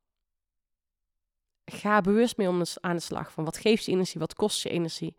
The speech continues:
Elimineer alles wat je energie kost. En zorg ervoor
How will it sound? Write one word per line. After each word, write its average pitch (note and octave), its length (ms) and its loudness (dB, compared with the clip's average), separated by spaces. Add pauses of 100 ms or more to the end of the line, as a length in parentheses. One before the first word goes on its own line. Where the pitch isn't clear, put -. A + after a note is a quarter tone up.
(400)
Elimineer A3 480 12
alles A3 220 6
wat - 80 -6
je G3 60 -2
energie F#3+ 300 2
kost. - 460 -4
En E3+ 240 -2
zorg F#3 280 2
ervoor E3+ 400 -6